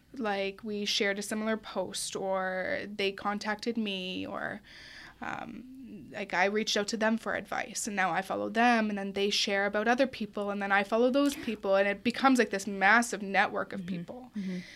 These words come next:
Speaker 1: And I've had people from high school approach me asking for coaching, and I've had some people that I've never even met that are in Windsor that have, I guess, followed me, and they,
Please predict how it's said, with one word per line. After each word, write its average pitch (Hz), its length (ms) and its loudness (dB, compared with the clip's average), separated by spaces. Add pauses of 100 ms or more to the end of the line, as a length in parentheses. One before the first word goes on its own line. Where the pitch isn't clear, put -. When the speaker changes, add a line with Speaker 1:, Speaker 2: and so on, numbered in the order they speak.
(180)
Speaker 1:
And 220 240 6
I've 214 140 4
had 208 240 4
people 202 240 -4
from 226 180 0
high 262 180 2
school 202 360 2
approach 185 400 -4
me 180 100 -6
asking 196 460 -6
for 226 100 -4
coaching, 226 600 -4
and - 200 -6 (420)
I've 185 200 2
had 170 680 0
some 202 260 -4
people 208 300 -6
that 202 140 0
I've 208 120 2
never 220 220 2
even 226 260 4
met 277 240 4
that 202 100 2
are 202 80 2
in 214 200 0
Windsor 226 400 2
that 208 100 0
have, 202 340 0
I 220 60 -2
guess, 226 320 4
followed 240 420 4
me, 226 320 4
and 220 240 0 (840)
they, 226 220 6